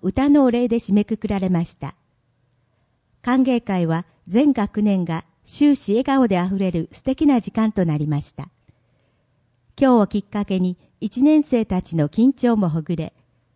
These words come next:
楽しい学校生活がスタートしていくことでしょう。新しいお友達がいっぱい。播磨西幼稚園。一つ大きい組になった新球児と、この春入園してきた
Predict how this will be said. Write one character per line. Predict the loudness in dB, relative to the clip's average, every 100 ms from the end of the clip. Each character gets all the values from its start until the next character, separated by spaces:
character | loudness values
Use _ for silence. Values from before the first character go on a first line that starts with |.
| _ -4
楽 | 2 2
し | 0 -4 -4
い |
学 | -2 -4 -2
校 | -2 -2
生 | 0 -4
活 | -2 -6 -6
が | -8 -8
ス | -12 -4
タ | -4
ー | -2
ト | -2
し | -4 -4
て |
い | -4
く | -2
こ | -6
と | -4 -2
で | -4
し | -4 -8
ょ |
う。 | -8 _ _ _ _ _ _ _ _ _ _ _ _ _ _ _ _ -10 -4
新 | -2 -2
し | -4 -2
い | 0
お | 0
友 | 0 0
達 | 0 -4 -8
が | -8
い | -10
っ | -10 _
ぱ | -10
い。 | -10 _ _ _ _ _ _ _ _ _
播 | -2 2
磨 | 2
西 | 2 0 -2
幼 | -2
稚 | -2 -4 -6
園。 | -6 -8 _ _ _ _ _ _ _ _
一 | -6 -2 -2
つ | -2 -8 _
大 | 0 0
き | -2 -2
い |
組 | 0 2
に | 2 0
な | -2
っ |
た | -4 -6
新 | -4 -2 -2
球 | -2 -4
児 | -6
と、 | -8 -10 _ _ _ _
こ | -2 0
の | 2
春 | 0 -2
入 | 0 0 2
園 | 2 0
し | -4
て | -8
き | -8
た | -10 -10